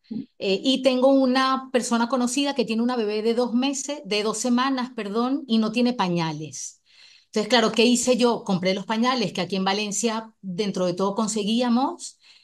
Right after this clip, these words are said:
Speaker 2: En ese momento no podíamos pasar con el coche y de Valencia al Val era un poco complicado y conseguí una persona dentro de un grupo de Telegram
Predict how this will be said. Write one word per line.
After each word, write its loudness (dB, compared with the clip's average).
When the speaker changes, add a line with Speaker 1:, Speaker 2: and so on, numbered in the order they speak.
Speaker 2:
En 6
ese 0
momento 2
no 0
podíamos 4
pasar 0
con 2
el 0
coche 0
y -2
de 2
Valencia -2
al -4
Val -4
era -4
un -4
poco -4
complicado 0
y 0
conseguí 2
una 0
persona -2
dentro -2
de -4
un -4
grupo -2
de 0
Telegram -2